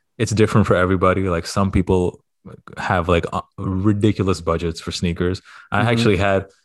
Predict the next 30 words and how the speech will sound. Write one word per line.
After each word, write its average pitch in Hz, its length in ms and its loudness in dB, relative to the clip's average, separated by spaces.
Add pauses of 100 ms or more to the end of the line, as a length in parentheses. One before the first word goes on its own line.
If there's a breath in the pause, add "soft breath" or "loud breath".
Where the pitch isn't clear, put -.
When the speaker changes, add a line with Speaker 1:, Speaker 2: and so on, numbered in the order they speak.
(140)
Speaker 1:
I 101 80 -2
actually 101 240 -2
had 90 200 2
a, 87 360 0
uh, 82 280 -2
subscriber 95 600 0
of 87 80 -2
mine, 87 340 -2
like, 80 280 -6 (100)
uh, 80 280 2 (460)
D 92 200 4
M 107 180 4
me 87 180 4
a 87 200 2
while 85 260 4
back 82 360 -2 (200)
asking 101 340 -4
me 90 160 0
if, 85 220 -4
like, 80 180 -2
and 101 160 4
this 135 140 2
guy, 127 160 2
this 123 260 0
guy 101 140 2
was, 85 160 0
like, 80 160 -4
sixteen 98 500 -2
years 85 240 -2
old, 85 240 -2